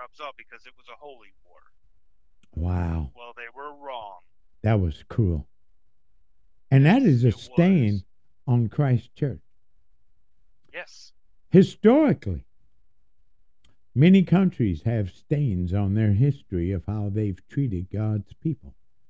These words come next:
Speaker 2: America included. But
Speaker 1: Mm-hmm.
Speaker 2: the wonderful thing about history and the mistake, as people evolve and grow,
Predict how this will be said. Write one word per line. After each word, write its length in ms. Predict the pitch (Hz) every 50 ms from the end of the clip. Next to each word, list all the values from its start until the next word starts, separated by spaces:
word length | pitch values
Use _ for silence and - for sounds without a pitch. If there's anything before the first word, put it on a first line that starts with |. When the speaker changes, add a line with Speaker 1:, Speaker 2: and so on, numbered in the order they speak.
| - - - - - - - - - - - -
Speaker 2:
America 400 | 151 175 196 214 220 208 - 214
included. 540 | 214 214 202 - - 226 240 214 - 95 - - - - - - - - - - - - - - - - - - - - - - - - - - 127 -
But 180 | 196 185 - -
Speaker 1:
Mm-hmm. 240 | - - 139 156 - -
Speaker 2:
the 100 | 156 160
wonderful 440 | 160 180 220 247 262 208 - 170 143
thing 240 | - 180 202 175 135
about 380 | 123 117 139 156 139 104 90
history 500 | 101 170 214 190 - - - - - - - - - - - - - - - - - - - - - - - - -
and 280 | 135 160 214 233 226
the 60 | 160
mistake, 580 | 110 92 82 78 - - - - 85 78 82 - - - - - - - - - - - - - - - - - - - - - -
as 200 | 156 175 151 -
people 460 | - - - 208 170 - 165 165 156
evolve 500 | 143 127 120 135 165 196 165 135 110 95
and 200 | 101 110 104 95
grow, 420 | 87 107 127 160 180 139 95 76